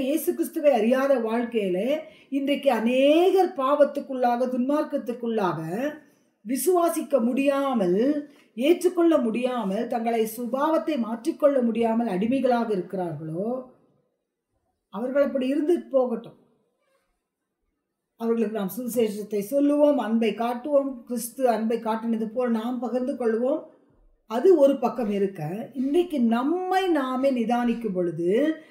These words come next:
தேவனுடைய சன்னிதானத்துக்குள் முன்பதாக நம்மை சமர்ப்பிக்கும் பொழுது, நாம் எதற்கு அடிமைகளாக இருக்கிறோம்? பாருங்க, சில காரியங்கள், ஆ, ச-,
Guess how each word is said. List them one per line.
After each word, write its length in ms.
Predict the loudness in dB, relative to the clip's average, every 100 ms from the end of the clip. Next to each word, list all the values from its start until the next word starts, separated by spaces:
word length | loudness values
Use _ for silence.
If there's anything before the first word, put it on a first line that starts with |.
| -20 -6
தேவனுடைய 640 | 0 2 2 2 0 0 0
சன்னிதானத்துக்குள் 840 | 0 0 0 0 -2 -4 -2 0 0
முன்பதாக 600 | 0 0 0 0 -2 -2
நம்மை 280 | -4 -4 -4 -6 -14
சமர்ப்பிக்கும் 640 | -8 -2 -2 -2 -6 -4 -2
பொழுது, 340 | -2 -2 0 0 -2 -6 _ _ _ _ _ -8
நாம் 600 | -4 -2 -2 0 2 2 0 2
எதற்கு 460 | 4 4 2 -2 -2
அடிமைகளாக 540 | 0 0 -2 -2 -4 -4
இருக்கிறோம்? 500 | -6 -6 -8 -8 -10 -12 _ _ _ _ _ _ _ _ -6
பாருங்க, 240 | -2 0 2
சில 200 | 2 2
காரியங்கள், 560 | 0 0 4 4 4 2 2
ஆ, 120 | 2 0 -2
ச-, 280 | -2 -2